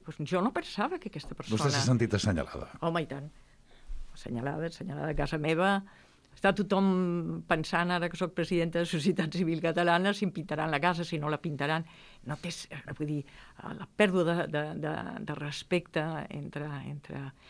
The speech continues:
Speaker 1: entre catalans, jo crec que això és una divisió que hem, que hem de tornar a vincular.
Speaker 2: De fet, vostè, eh, eh, l'he, he llegit, eh, diverses entrevistes on vostè parla de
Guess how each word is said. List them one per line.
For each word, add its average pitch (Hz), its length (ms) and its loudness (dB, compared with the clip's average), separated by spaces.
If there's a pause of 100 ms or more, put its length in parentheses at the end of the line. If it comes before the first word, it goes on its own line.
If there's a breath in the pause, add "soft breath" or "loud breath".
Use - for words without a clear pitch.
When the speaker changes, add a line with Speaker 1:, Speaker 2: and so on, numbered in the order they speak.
(300 soft breath)
Speaker 1:
entre 143 240 -8
catalans, 151 640 -4
jo 135 320 -8
crec - 240 -12
que 139 100 -6
això 139 280 -8
és 143 180 -10
una 143 260 -4
divisió 147 460 -2
que 160 160 4
hem, 165 100 2 (340)
que 170 140 6
hem 170 180 4
de 170 140 6 (240)
tornar 156 380 4
a 156 80 2
vincular. 151 480 0 (220)
Speaker 2:
De 90 180 -10
fet, 165 200 6
vostè, 120 300 6
eh, 104 160 4 (140)
eh, - 20 -2 (380)
l'he, 92 100 2
he 95 220 -2
llegit, 98 320 4
eh, 104 80 6
diverses 110 280 6
entrevistes 107 400 2
on 120 60 4
vostè 107 240 2
parla 117 260 4
de 113 140 10